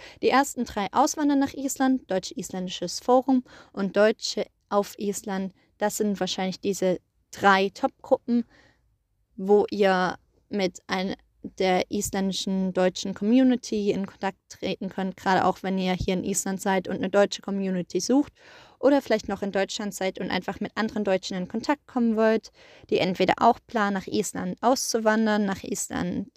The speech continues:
äh, oder schon in Island leben, dann ist das wahrscheinlich das Beste. Übrigens gibt es auch Gruppentreffen hier in Island von der deutschen Community,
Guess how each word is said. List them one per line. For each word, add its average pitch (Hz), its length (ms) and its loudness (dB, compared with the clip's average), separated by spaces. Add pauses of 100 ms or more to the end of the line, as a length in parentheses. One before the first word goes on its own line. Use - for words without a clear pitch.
(120)
äh, 196 320 -8 (600)
oder 196 220 4
schon 196 400 -2 (180)
in - 220 0
Island 190 440 -2
leben, 247 340 6 (360)
dann 196 180 0
ist - 320 -10
das - 300 -6 (100)
wahrscheinlich 180 720 -6 (480)
das - 160 -2
Beste. - 420 -6 (260)
Übrigens 247 480 2
gibt - 180 -2
es - 180 -2
auch 185 320 4
Gruppentreffen 294 640 0
hier 269 160 4
in 262 100 2
Island 269 540 2 (420)
von 262 220 2
der 254 100 6
deutschen 240 420 2
Community, 240 1000 2